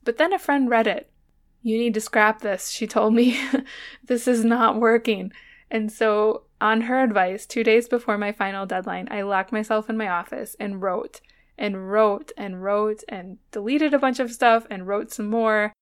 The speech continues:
I ended up finishing the conclusion less than twenty-four hours before my deadline to the publisher. But here's the thing, it ended up being one of the strongest and most transparent elements of the whole book.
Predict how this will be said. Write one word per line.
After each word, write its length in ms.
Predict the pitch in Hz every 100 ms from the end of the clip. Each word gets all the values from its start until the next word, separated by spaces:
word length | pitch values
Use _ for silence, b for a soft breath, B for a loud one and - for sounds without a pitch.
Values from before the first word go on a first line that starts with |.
| _ -
I 120 | 226
ended 240 | 262 381 392
up 100 | 330
finishing 440 | 330 302 302 269
the 60 | 254
conclusion 640 | 262 233 247 233 226 214
less 220 | 220 202
than 160 | - 220
twenty-four 400 | 240 220 214 196
hours 340 | 185 190 196
before 280 | 220 208 208
my 100 | 196
deadline 380 | 190 185 185 185
to 80 | 180
the 100 | 196
publisher. 680 | 233 190 196 - 202 196 214 _ _
But 100 | 269
here's 200 | 269 370
the 120 | 330
thing, 220 | 302 330 220
it 140 | -
ended 260 | - 226 285
up 140 | 311
being 220 | - 220
one 100 | 214
of 100 | 226
the 80 | 226
strongest 540 | 226 - 180 185 202 -
and 120 | 202
most 240 | 196 -
transparent 520 | - 214 - 220 202
elements 420 | 190 190 190 185 -
of 120 | 190
the 80 | 196
whole 200 | 190 180
book. 340 | - - -